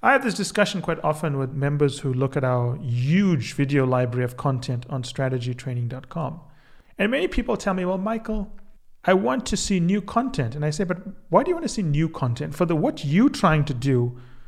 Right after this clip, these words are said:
the videos that are best suited for you already exist." And then they'll tell me, "Well, I've watched this program already." Yes, you've watched it already, but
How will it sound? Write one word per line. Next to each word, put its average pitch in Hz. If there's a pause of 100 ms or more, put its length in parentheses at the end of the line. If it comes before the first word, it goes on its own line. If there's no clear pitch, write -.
(140)
the 147
videos 180
that 160
are 143
best 160
suited 220
for -
you 127 (400)
already 151
exist." 165
And 170
then 185
they'll 180
tell 175
me, 170
"Well, 190 (380)
I've 170
watched 233
this 190
program 156
already." 139
Yes, 190
you've 147
watched 190
it 220
already, 143
but 143